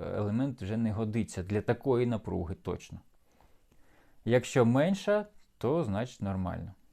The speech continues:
Ми під'єднали елемент до нашого приладу і бачимо, що у нас на ньому зараз чотири вольта і вісім сотих вольта. Чотири цілих вісім сотих вольта.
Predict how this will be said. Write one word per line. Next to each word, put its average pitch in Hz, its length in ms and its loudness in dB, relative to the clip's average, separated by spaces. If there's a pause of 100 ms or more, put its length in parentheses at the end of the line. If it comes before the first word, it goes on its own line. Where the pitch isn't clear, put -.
Ми 175 120 0
під'єднали 147 600 2
елемент 113 380 0
до 101 60 -4
нашого 104 400 -2
приладу 131 580 0 (840)
і 185 180 -4
бачимо, 127 600 0
що 113 220 -8
у 110 40 -2
нас 110 380 -4
на 101 160 -4
ньому 165 580 -2
зараз 120 440 -2
чотири 107 400 -4
вольта 165 520 -4 (240)
і 101 480 -8
вісім 120 300 -6
сотих - 640 -6 (720)
вольта. 90 440 -6 (800)
Чотири 101 320 -4
цілих 220 540 -2
вісім 117 260 -4
сотих - 360 -8
вольта. - 320 -10